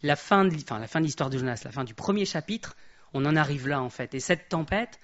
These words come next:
je vous dis, elle a été bonne parce qu'elle a amené ces marins à invoquer l'Éternel. Ils ont dit, voilà, nous fais pas mourir. Nous fais pas mourir. Alors, nous fais pas mourir, juste, euh, déjà, ils avaient peur de, ils avaient peur de mourir, hein, c'est clair. Mais ils voulaient pas non plus, euh,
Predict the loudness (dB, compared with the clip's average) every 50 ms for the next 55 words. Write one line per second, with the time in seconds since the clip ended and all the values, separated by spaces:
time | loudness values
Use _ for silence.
0 | -20 -20 -20 _ _ _ -10 -8 -6 -4 0 0 2 4 4 2 2 2 2 2
1 | 4 6 6 6 6 6 2 0 -2 -2 0 0 2 4 4 4 4 2 2 0
2 | 0 2 2 4 4 2 2 0 0 -2 -4 -8 -14 -6 -2 0 0 2 4 4
3 | 6 6 6 4 2 0 0 0 -2 -2 -2 -2 -2 -2 -2 -4 -2 -2 -4 -4
4 | -4 -6 -8 -10 -16 -20 -10 -6 -4 -2 0 0 2 4 4 6 6 4 4 4
5 | 2 0 0 0 0 2 2 2 2 2 0 0 -2 -2 -4 -8 -14 _ -20 -20
6 | _ _ _ _ -2 0 2 2 2 4 4 4 4 4 4 4 4 4 4 2
7 | 0 -4 -16 -4 -2 -2 0 2 2 4 6 6 8 8 8 6 6 6 4 2
8 | 0 -2 -4 -4 -4 -2 0 2 2 2 2 0 0 0 2 0 0 -2 -4 -6
9 | -4 -2 0 0 0 0 0 -2 -2 -2 -4 -6 -8 -8 -8 -2 0 2 2 2
10 | 2 2 2 4 4 4 4 4 2 0 -4 -6 -4 -4 -4 -4 -6 -8 -16 -20
11 | -20 -20 -20 -8 -2 0 0 0 0 -2 -4 -4 -2 0 0 -2 0 0 0 0
12 | 2 0 0 -2 -2 -4 -2 0 0 0 2 0 0